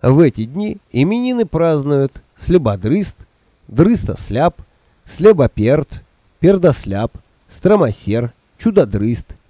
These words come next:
Пересер. С двадцать восьмого по тридцатое Большое прощание с уходящим годом.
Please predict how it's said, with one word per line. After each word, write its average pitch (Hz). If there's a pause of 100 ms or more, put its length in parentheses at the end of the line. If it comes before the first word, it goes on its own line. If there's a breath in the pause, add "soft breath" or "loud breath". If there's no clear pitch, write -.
Пересер. 113 (2000)
С 110
двадцать 131
восьмого 123
по 107
тридцатое 196 (340)
Большое 151
прощание 147
с -
уходящим 104
годом. 92